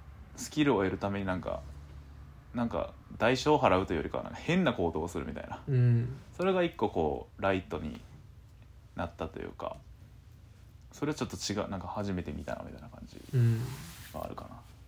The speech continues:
Speaker 2: 僕なんだろうな。なんか映画の本筋っていうか、映画のストーリー自体ではないですけど、
Speaker 1: うん。
Speaker 2: やっぱアカデミー賞での、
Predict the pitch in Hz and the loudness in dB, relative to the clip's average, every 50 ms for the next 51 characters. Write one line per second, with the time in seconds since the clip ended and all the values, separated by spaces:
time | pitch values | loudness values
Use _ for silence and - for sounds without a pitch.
0 | - - - - - - - - - - - - - - - - - - - - | -20 -20 -20 -20 -20 -20 -20 -20 -20 -20 -20 -20 -20 -20 -20 -20 -20 -20 -20 -20
1 | - - - - - - - - - - - - - - 135 120 117 120 - - | -20 -20 -18 -18 -18 -18 -18 -18 -20 -20 -20 -20 -16 -6 -4 -4 -4 -4 -6 -6
2 | - 139 120 107 110 113 127 139 147 151 156 156 156 151 127 - - - - - | -2 0 0 0 2 0 0 0 0 0 -2 -4 -4 -4 -4 -6 -6 -10 -16 -16
3 | - - - - - - - - - - - - - - - - - - - - | -14 -14 -14 -14 -14 -14 -16 -16 -16 -16 -18 -18 -18 -20 -20 -20 -20 -20 -20 -20
4 | - - - - - - - - - - - - - - - - - - - - | -20 -20 -20 -20 -20 -20 -14 -14 -14 -14 -14 -18 -20 -20 -18 -18 -18 -18 -20 -20
5 | - - - - - - - - - - - - - - - - - - - - | -20 -20 -20 -20 -20 -20 -20 -20 -20 -20 -20 -20 -20 -20 -20 -20 -20 -20 -20 -20
6 | - - - - - - - - - - - - - - - - - - - - | -20 -20 -20 -20 -20 -20 -20 -20 -20 -20 -20 -20 -20 -20 -20 -20 -20 -20 -20 -20
7 | - - - - - - - - - 131 127 120 110 117 - - - 175 196 214 | -20 -20 -20 -20 -20 -20 -16 -6 0 2 2 2 2 2 -2 2 6 8 10 10
8 | 226 226 220 214 214 202 202 214 214 220 220 - - 208 190 190 196 202 202 202 | 8 8 6 4 4 4 4 4 4 4 2 2 -2 -2 -2 0 0 0 2 2
9 | 196 190 - - - - - - - - - - - - - - - - 131 - | 0 0 -2 -8 -18 -20 -20 -20 -20 -20 -20 -20 -20 -20 -20 -8 2 2 4 4
10 | 117 117 143 185 208 208 196 202 196 190 190 185 180 180 175 - - - 196 185 | 6 8 12 12 12 12 12 10 8 8 8 6 4 2 -2 -4 4 8 10 10
11 | 180 175 180 180 175 156 151 160 - - 143 120 113 113 110 107 104 104 104 101 | 10 10 8 6 4 2 0 -2 4 6 8 8 8 8 4 4 2 0 0 0
12 | 101 107 101 - - - - - - - - 92 90 85 80 73 - - - - | 0 0 -2 -4 -4 -6 -6 -4 -4 -6 -4 -4 -4 -4 -4 -6 -8 -10 -16 -18
13 | - - - - - - - - - - - 135 123 - 123 120 123 - 147 139 | -20 -20 -20 -20 -20 -20 -20 -20 -20 -12 -6 -6 -2 2 2 2 4 6 6 6
14 | 147 156 160 185 196 180 147 - 147 120 110 107 104 107 104 104 107 | 6 6 8 8 6 6 6 6 6 6 8 6 6 4 2 0 0